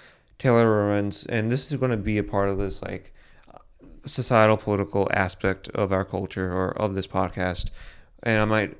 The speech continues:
I might as well call this the cancel culture, uh, fest-, festival or cancel culture,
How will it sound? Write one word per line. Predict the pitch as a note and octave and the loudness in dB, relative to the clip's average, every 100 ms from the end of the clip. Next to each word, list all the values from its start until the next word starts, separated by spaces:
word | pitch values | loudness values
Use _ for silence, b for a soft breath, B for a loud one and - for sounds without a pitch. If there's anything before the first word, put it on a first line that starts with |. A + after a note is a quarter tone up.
| - | -4
I | B2 | 2
might | B2+ B2 | 6 4
as | A#2 | 4
well | G2+ | 0
call | - G2+ | 2 4
this | G#2 F#2+ | 4 2
the | G2 | -4
cancel | - A2 F#2+ - G2 | -4 -2 -2 0 -4
culture, | - G2 F#2 G2 F#2 F#2 B B - | -2 -2 -2 -4 -4 -6 B B -8
uh, | F#2+ F#2 F#2 | -4 -2 -4
fest-, | F2+ - G2 F2+ - - | -6 -2 -2 -2 -8 -8
festival | A2 - G#2 G2 G2 - b b - | -6 -4 -4 -4 -6 -8 b b -8
or | - G2 F2+ - - | -2 0 0 -4 -6
cancel | - G#2+ G#2 | -4 -2 -4
culture, | - G2 - G2+ F#2+ - | -4 -4 -2 -2 -2 -4